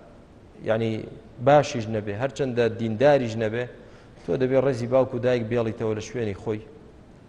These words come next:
وَصَاحِبْهُمَا فِي الدُّنْيَا مَعْرُوفًا. ڕێزیان بهێڵەوە و، ئێ، ئەجری خۆت هەیە ئینشاءالله و تەحەمولی ناڕەحەتیەکانی باوک و دایکیش بکە ئەگەر هات و، ئێ، ئەزیەتیان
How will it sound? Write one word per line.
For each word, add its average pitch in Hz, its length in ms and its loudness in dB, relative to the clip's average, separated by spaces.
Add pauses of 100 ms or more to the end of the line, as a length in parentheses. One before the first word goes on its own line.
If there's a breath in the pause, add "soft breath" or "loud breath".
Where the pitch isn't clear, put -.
(160)
وَصَاحِبْهُمَا 120 640 0
فِي 117 140 -6
الدُّنْيَا 131 340 0
مَعْرُوفًا. 104 640 0 (540 loud breath)
ڕێزیان 131 440 4
بهێڵەوە 127 520 4
و، 185 120 -2 (720)
ئێ، 117 260 2
ئەجری 127 260 0
خۆت 127 260 2
هەیە 110 120 2
ئینشاءالله 110 420 0
و 160 40 0
تەحەمولی 127 560 -6
ناڕەحەتیەکانی 117 640 -2
باوک 120 300 -4
و - 20 -8
دایکیش 120 320 -4
بکە - 140 -6
ئەگەر 110 240 0
هات 120 260 -2
و، 131 100 -6 (760 loud breath)
ئێ، 107 400 0
ئەزیەتیان 113 540 0